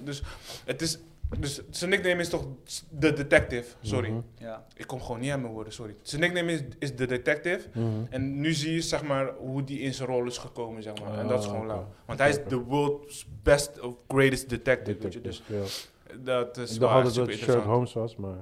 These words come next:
Speaker 1: Nah,
Speaker 2: ja.
Speaker 1: man, dat is Batman. It's definitely Batman.
Speaker 2: Ja?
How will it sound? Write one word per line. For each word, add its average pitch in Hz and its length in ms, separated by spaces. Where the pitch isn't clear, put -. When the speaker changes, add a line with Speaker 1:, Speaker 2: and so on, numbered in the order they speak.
Speaker 1:
Nah, 120 440
Speaker 2:
ja. 120 100
Speaker 1:
man, 120 100
dat 120 100
is 113 60
Batman. 110 380
It's 120 160
definitely 113 520
Batman. - 380
Speaker 2:
Ja? 147 120